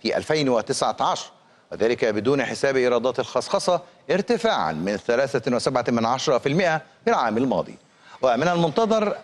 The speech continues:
أن يضيق العجز إلى ثلاثة وستة من عشرة في المائة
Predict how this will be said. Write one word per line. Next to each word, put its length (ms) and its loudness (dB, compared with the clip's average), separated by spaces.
أن 160 0
يضيق 460 0
العجز 600 0
إلى 540 0
ثلاثة 460 0
وستة 400 -4
من 120 0
عشرة 300 0
في 120 -4
المائة 280 0